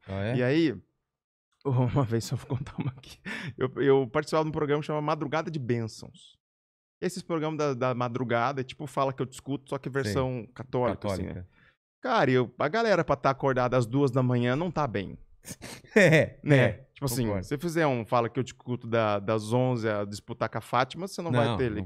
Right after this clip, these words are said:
Speaker 2: ligação.
Speaker 1: ter. É de madrugada que
Speaker 2: De
Speaker 1: o negócio
Speaker 2: madrugada.
Speaker 1: pega.
Speaker 2: E aí tinha uma vez um apresentador, cara, que ele era bem gordão, assim,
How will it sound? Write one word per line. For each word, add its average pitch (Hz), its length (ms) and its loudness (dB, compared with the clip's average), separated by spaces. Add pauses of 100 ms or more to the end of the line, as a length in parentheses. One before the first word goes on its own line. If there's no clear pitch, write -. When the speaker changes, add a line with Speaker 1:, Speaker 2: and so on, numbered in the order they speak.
(100)
Speaker 2:
ligação. - 180 -10
Speaker 1:
ter. 78 120 -12 (240)
É 85 80 -10
de 104 100 -4
madrugada 107 440 -4
que 117 60 -6
Speaker 2:
De 113 40 -4
Speaker 1:
o 113 40 0
negócio 113 160 2 (120)
Speaker 2:
madrugada. 117 600 -4
Speaker 1:
pega. - 120 -20 (200)
Speaker 2:
E 117 100 -2
aí 123 140 0
tinha 175 260 -8
uma 160 220 -4
vez 127 260 -2
um 113 240 -6
apresentador, 107 680 -4
cara, 90 260 -6
que - 220 -18
ele 104 160 -6
era 104 100 -4
bem 110 180 -8
gordão, 104 360 -8
assim, - 180 -18